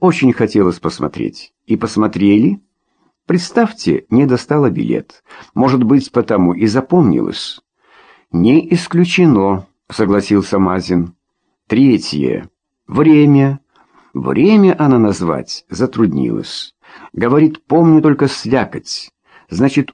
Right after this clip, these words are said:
осень или весна. И год приблизительно. Первый год ее замужества. А замуж она вышла в пятьдесят пятом. Трофимов потянул к себе принесенную папку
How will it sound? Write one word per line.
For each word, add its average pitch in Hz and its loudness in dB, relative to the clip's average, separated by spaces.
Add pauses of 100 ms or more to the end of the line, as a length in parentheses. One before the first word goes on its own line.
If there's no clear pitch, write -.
осень 123 0
или 143 2
весна. 101 -2 (480)
И 185 2
год 139 0
приблизительно. 90 -2 (420)
Первый 120 4
год 165 0
ее 101 2
замужества. 67 -6 (280)
А 90 -4
замуж 175 0
она 175 4
вышла 95 0
в 87 -8
пятьдесят 101 -2
пятом. 95 -2 (1120)
Трофимов 139 0
потянул 107 2
к - -10
себе 95 0
принесенную 82 -2
папку 123 -4